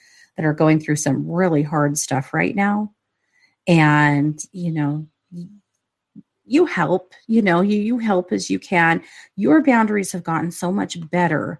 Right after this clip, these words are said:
than they were even a few years ago. Even a few years ago, there was, uh, a drive in you to, uh, help everyone all the time at your own expense.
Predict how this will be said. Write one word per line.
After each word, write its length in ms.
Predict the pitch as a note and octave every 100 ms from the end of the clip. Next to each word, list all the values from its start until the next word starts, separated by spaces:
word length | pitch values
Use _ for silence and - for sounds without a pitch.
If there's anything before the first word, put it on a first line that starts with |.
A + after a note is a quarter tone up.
| -
than 160 | E3+ E3
they 160 | D#3+
were 220 | E3 E3 E3
even 300 | E3 D#3+ D#3
a 60 |
few 240 | D#3+ - D3+
years 400 | D3+ C#3+ D3+ D3
ago. 400 | - A#2 - - _ _ -
Even 280 | C4 C4 D4
a 80 |
few 240 | D4 - G3
years 400 | E3 D#3+ D#3 -
ago, 500 | D#3 C#3+ C#3+ D3 -
there 340 | E3 E3 E3 E3
was, 480 | D#3+ D#3+ D3+ D#3 -
uh, 400 | D3+ C#3+ C#3 C3 D3+ - _ _ _ _ _ _ _ _ _ _ _ _ _ _ _ _ _ _ _ _ _
a 140 | F#3+ D#3
drive 580 | D3+ E3 F#3 A3 B3+ B3
in 180 | B3
you 500 | B3 B3 A#3+ B3 A#3+ -
to, 400 | - - F3+ E3+
uh, 420 | D#3+ D3 C#3+ C#3+ C#3+ - _ _ _ _ _ _ _ _ _ _ _ _ _ _ -
help 240 | - F#3+ F3
everyone 380 | F#3 G3+ F#3 F3
all 140 | E3+
the 80 | E3
time 540 | - A3 G#3+ G#3 A3 -
at 180 | E3
your 140 | E3 D#3
own 140 | D#3
expense. 640 | - - A3+ A3 A3 -